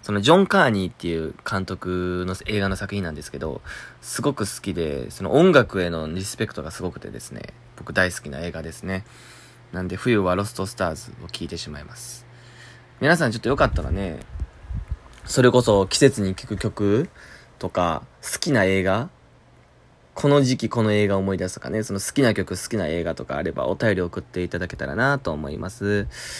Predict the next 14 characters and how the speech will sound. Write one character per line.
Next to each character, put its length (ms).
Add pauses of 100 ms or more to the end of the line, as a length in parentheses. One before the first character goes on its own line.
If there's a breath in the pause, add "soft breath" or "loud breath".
(240 loud breath)
と 80
い 40
う 20
こ 60
と 100
で、 220
え 1400
ー、 60
昨 120 (180)
日 20
ち 80
ょ 40
っ 120
と 480